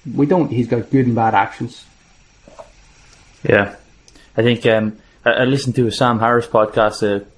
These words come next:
Speaker 2: maybe about a year ago about the cost of the human life,
Speaker 1: Mm-hmm.
Speaker 2: and the actions of governments wouldn't necessarily be in line with what you've said there, you know, in terms of saving,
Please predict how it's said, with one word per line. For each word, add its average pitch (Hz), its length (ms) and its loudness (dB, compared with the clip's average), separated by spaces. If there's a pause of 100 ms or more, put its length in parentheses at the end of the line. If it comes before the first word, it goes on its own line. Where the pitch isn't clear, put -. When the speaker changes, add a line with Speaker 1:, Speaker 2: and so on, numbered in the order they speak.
Speaker 2:
maybe 107 300 -4
about 104 180 0
a 101 60 0
year 104 240 2
ago 104 260 2
about 101 340 0
the 101 100 -6
cost 104 320 -2
of 104 60 -8
the 101 60 -12
human 104 320 -2
life, 107 340 0 (260)
Speaker 1:
Mm-hmm. - 140 2
Speaker 2:
and 117 300 2 (240)
the 107 120 2
actions 120 340 -2
of 107 140 -4
governments 113 500 0
wouldn't 107 480 -4
necessarily 104 800 -2 (380)
be 110 80 -2
in 104 120 0
line 104 220 2
with 98 80 0
what 101 200 0
you've 95 160 -6
said 101 220 0
there, 98 280 0 (160)
you - 100 -8
know, 95 220 -4
in 98 100 -8
terms 101 300 -4
of 98 260 -2 (320)
saving, 98 580 -2